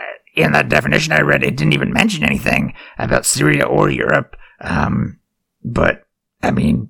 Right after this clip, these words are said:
yeah. I mean, let's be honest. Can you really tell the difference between a Syrian and an El Salvadorian? Mm? I mean, if you didn't hear them say anything, honestly, honestly, what if you put, like, a,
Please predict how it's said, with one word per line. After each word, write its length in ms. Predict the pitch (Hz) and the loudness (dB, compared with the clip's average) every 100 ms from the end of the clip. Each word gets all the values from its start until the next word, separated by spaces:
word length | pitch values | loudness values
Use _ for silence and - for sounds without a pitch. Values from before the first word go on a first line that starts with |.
| _ | _
yeah. 420 | - - - - - _ _ _ _ _ _ _ - _ | -2 0 0 -2 -8 _ _ _ _ _ _ _ -20 _
I 100 | - | -2
mean, 280 | - - - | -2 -2 -2
let's 180 | - - | -4 -2
be 140 | - | -2
honest. 380 | - - - - | 0 -2 -8 -2
Can 140 | - | 0
you 100 | 76 | 2
really 220 | 151 151 - | 4 2 2
tell 180 | 73 | 0
the 80 | 73 | 0
difference 400 | - 123 73 69 | -2 -2 -4 -4
between 600 | - - 64 60 - - - - - | -6 -4 0 2 0 -2 -8 -12 -4
a 60 | |
Syrian 640 | - - 123 - 139 135 135 | -2 2 2 2 2 0 -2
and 120 | 120 | -2
an 140 | 120 110 | -2 -2
El 140 | - | -2
Salvadorian? 840 | - 113 127 - 147 151 156 147 - _ | 0 0 0 2 2 2 2 -2 -6 _
Mm? 880 | 127 131 165 226 359 339 330 339 339 - - _ _ _ _ _ _ _ _ - - | 2 6 6 6 2 -6 -6 -4 -4 -8 -20 _ _ _ _ _ _ _ _ -8 0
I 40 | |
mean, 300 | 69 - - | 2 2 0
if 120 | - | -2
you 80 | 127 | 0
didn't 180 | 139 151 | 2 2
hear 140 | 156 | 2
them 140 | 143 139 | 0 0
say 160 | - | 0
anything, 540 | 117 - 147 160 170 160 _ _ _ _ _ _ _ | 2 2 2 2 0 -4 _ _ _ _ _ _ _
honestly, 640 | - 156 151 160 175 170 - _ _ _ _ - | 0 2 4 4 4 0 -8 _ _ _ _ -2
honestly, 720 | 131 170 175 208 214 226 - _ _ _ _ _ _ _ _ | 2 4 4 2 2 2 -6 _ _ _ _ _ _ _ _
what 140 | - - | 0 0
if 80 | 160 | 2
you 100 | 151 | 0
put, 200 | 170 135 | 0 0
like, 160 | - | 0
a, 320 | 147 - 67 | 2 2 0